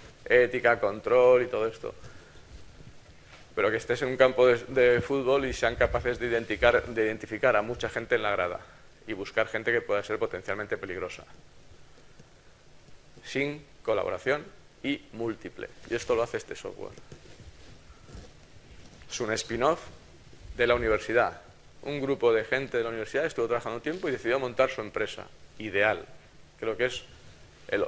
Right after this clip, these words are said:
debe ser el objetivo. Aprovecharte de la infraestructura que te da una universidad para hacer un desarrollo propio o llegar a un acuerdo luego con la universidad y explotarlo comercialmente, hacer un negocio.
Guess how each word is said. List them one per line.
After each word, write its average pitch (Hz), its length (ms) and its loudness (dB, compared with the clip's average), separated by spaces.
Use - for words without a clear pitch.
debe 117 200 2
ser 123 160 4
el 123 120 8
objetivo. 104 560 -4
Aprovecharte 98 840 2
de 98 140 -2
la 95 60 0
infraestructura 117 540 0
que 110 80 2
te 104 60 2
da 117 60 4
una 123 100 -2
universidad 123 480 0
para 101 160 4
hacer 107 180 -2
un 127 120 -2
desarrollo 113 580 2
propio 160 500 2
o - 80 -8
llegar 95 160 0
a 117 40 6
un 127 80 2
acuerdo 123 320 4
luego 113 220 4
con 110 100 -2
la 107 40 -2
universidad 113 500 -2
y 120 80 -4
explotarlo 120 640 2
comercialmente, 117 880 -4
hacer 113 200 -6
un 131 80 -6
negocio. 110 480 -2